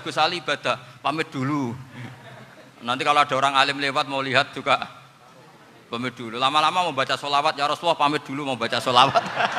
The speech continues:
<laughs> Jadi semua kebaikan itu cukup iktifaan bil idni syar'i. Ya, jelas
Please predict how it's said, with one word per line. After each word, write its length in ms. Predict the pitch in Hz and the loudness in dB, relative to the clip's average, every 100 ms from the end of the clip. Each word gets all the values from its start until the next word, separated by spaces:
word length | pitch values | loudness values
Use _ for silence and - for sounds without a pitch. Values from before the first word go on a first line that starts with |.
| - - - 214 - - - | 2 4 2 2 0 0 -4
<laughs> 960 | - - - - - - 320 320 294 165 | -6 -4 -4 -8 -18 -12 -6 -4 0 2
Jadi 160 | 156 | 2
semua 320 | 185 190 180 | 2 4 4
kebaikan 560 | 175 160 156 151 143 147 147 | 4 4 2 4 2 0 0
itu 320 | 143 185 190 | -6 -8 -12
cukup 480 | - 131 - 165 - 147 | -12 -14 -8 -8 -8 -14
iktifaan 720 | - 139 123 127 - 147 135 | -12 -12 -2 2 2 2 -4
bil 160 | 120 | -10
idni 320 | 131 117 113 143 | -10 -10 -8 -8
syar'i. 680 | 127 - - 104 - - - - _ _ _ _ _ _ _ - - - - - - | -10 -12 -6 -6 -8 -20 -20 -20 _ _ _ _ _ _ _ -8 -8 -10 -20 -20 -12
Ya, 160 | - 131 | 0 0
jelas 320 | 131 151 156 | 2 4 4